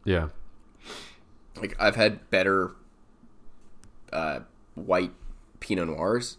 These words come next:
Speaker 2: than I've had Pinot
Speaker 1: Mm.
Speaker 2: Blancs.
Speaker 1: Mm-hmm.
Speaker 2: Um, 'cause usually that's a product of people being like, "Oh, yeah, something's gone really wrong. We just need to pick this right now," when its acid is, like,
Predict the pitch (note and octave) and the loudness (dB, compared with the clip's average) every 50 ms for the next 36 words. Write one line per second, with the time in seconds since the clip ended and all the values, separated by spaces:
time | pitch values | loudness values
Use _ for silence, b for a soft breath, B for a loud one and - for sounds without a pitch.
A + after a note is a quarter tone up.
0 | - - - G2 F#2 F#2+ F2+ F#2+ F2 F2 - - A#2 G2+ F#2+ F2+ E2+ E2 E2 F#2 | -18 -10 -8 -4 -2 -2 0 0 -2 -2 0 0 2 2 2 2 2 0 -2 -2
1 | G#2+ - - - - - - - - - - - - G2+ G#2 C3+ D3 C#3+ B B | -4 -6 -10 -12 -14 -18 -20 -20 -20 -12 -8 -6 -4 -4 -4 -4 -4 -6 B B
2 | B B B B B B B B B B - - - - F#2 E2 D#2+ D#2 D2+ D2 | B B B B B B B B B B -20 -8 -2 0 2 2 2 0 -2 -4
3 | - B B B B B B B B B B - - - - - - - G2+ F2+ | -8 B B B B B B B B B B -20 -20 -20 -20 -14 -4 -2 -2 0
4 | F#2 F2+ F#2 F#2+ F#2+ G2+ G2 F2+ F#2 F#2 F2 E2+ - E2+ F#2+ F#2+ F2+ F2+ F2 - | 0 0 0 0 0 -2 -2 -2 -2 -2 -2 -2 -4 -4 -4 -2 -2 -2 -2 -4
5 | F2 - - F#2+ F#2 - G2 F#2 F2 E2+ E2 D2+ C#2 - - - - - - - | -8 -8 -8 -10 -8 -6 -6 -6 -4 -4 -6 -6 -8 -10 -14 -20 -20 -20 -18 -12
6 | - F#2+ E2+ E2 E2 D#2+ D#2+ E2+ E2 D2+ - - F2 F2+ F2+ - F2+ E2 D#2 D#2 | -8 -6 -6 -4 -6 -6 -4 -4 -6 -6 -6 -6 -6 -8 -8 -6 -6 -6 -6 -6
7 | D#2 D#2 D#2 D2 D#2 D2+ D2+ C#2+ C#2+ C#2+ C2 C2+ - F#2+ D#2+ - - - F2+ D#2 | -6 -6 -6 -6 -6 -6 -6 -6 -6 -8 -8 -8 -8 -6 -6 -8 -6 -6 -8 -8
8 | - D#2+ D#2 - E2 D#2+ D#2+ A#1 C2 D2+ D2+ D2+ - - - - - F2+ F2 D#2 | -8 -10 -8 -6 -4 -4 -4 -4 -4 -6 0 2 2 2 2 0 -4 -4 -4 -4
9 | D#2 D2+ - - - - - C#2 C2+ C2+ - - D#2 D2 D2+ C2 C#2+ C#2+ C2 | -4 -6 -6 -8 -10 -8 -8 -8 -8 -8 -10 -10 -10 -10 -10 -8 -8 -10 -10